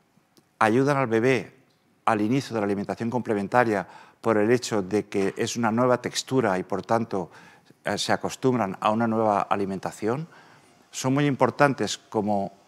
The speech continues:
aporte energético. De hecho, son veinticinco o treinta gramos la cantidad de cereales que toman los lactantes,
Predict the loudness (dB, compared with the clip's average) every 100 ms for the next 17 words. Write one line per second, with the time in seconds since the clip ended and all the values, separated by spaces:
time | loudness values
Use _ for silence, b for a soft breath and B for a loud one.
0 | -6 2 2 2 0 0 -2 -2 -2 -2
1 | -2 -4 B B B 0 4 6 4 4
2 | 2 0 0 0 0 -4 -2 -2 -4 0
3 | 0 2 0 0 2 4 4 2 0 -2
4 | -2 -4 -2 2 2 2 -2 0 4 4
5 | 4 -6 B B B B -8 0 2 2
6 | 2 0 0 -4 -2 2 2 2 -4 -4